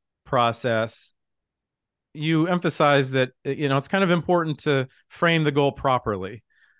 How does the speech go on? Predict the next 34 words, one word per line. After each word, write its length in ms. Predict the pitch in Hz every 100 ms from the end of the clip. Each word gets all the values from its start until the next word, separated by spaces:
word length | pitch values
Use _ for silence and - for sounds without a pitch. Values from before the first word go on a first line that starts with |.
| _ _
uh, 340 | - 117 113 117
that 340 | 120 127 127 - _
there 220 | 143 147
are 60 | 143
things 300 | - 233 196
that 120 | 190
we 120 | 185
need 300 | 180 185 165
to 100 | 170
consider 840 | - 147 - - 175 127 104 151 - _ _ _ _ _
when 720 | 120 143 151 151 151 151 147 - _ -
we're 160 | 143
sort 240 | - 151 143
of 140 | 117 -
deciding 640 | 131 127 151 139 135 131 127
what 220 | 131 -
to 140 | 135 -
aim 280 | 120 120 113
at. 440 | 101 95 - - _ _ _ _
Uh, 200 | 131 131
so 120 | -
what 200 | 180 220
are 220 | 247 214 190
some 200 | - 170
of 120 | 151
these 200 | 147 139
considerations 1200 | 147 131 - 143 135 135 131 131 113 107 98 -
that 160 | 120 113
we 100 | 120
need 300 | 117 117 113
to 440 | - 113 110 104 - _ _
take 220 | - 135 131
in 120 | 113
mind, 440 | 117 113 110 110